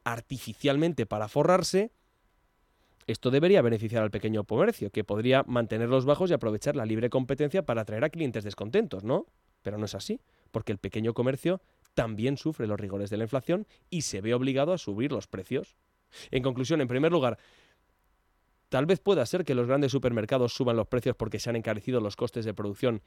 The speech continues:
y esto también afecta a los pequeños comerciantes, puede ser. Y en segundo lugar, ¿cómo es posible que a ninguna de las grandes superficies que sube artificialmente los precios y que se está forrando según el criterio de Podemos,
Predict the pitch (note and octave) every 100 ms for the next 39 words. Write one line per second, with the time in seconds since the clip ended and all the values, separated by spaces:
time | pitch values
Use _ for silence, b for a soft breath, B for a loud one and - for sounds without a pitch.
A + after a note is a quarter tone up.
0 | _ - B2+ B2+ A#2 A2+ A#2 - C#3+ D3
1 | B2 - A#2 A2 G#2+ - G#2+ A2 G#2+ -
2 | G2+ F#2 C3+ D3 G#3+ A3+ _ _ B2+ B2
3 | G#2 - C#3 D#4+ _ _ - B B C#3
4 | C3 C#3 E3+ D#3+ A2+ G2+ - _ _ _
5 | _ _ _ _ _ _ _ _ b b
6 | - F3 G3+ G3+ D3+ C3 E3 D#3+ F3 _
7 | b b b b - C3 C3+ C3 F3 F#3
8 | F3 B2+ A#2 A2 - A2+ G#2 - B2+ F#2+
9 | F2+ - - G2+ - D3 A2+ G2+ G2 -
10 | F#2 F#2+ G2+ G#2+ A#2+ - E3 F3+ G#3+ -
11 | - A2 - G2 G#2 - A2 B2+ D#3+ A2
12 | F2 G2+ G#2 G#2 G2 G#2 A#2 B2 D3+ F3
13 | A3 -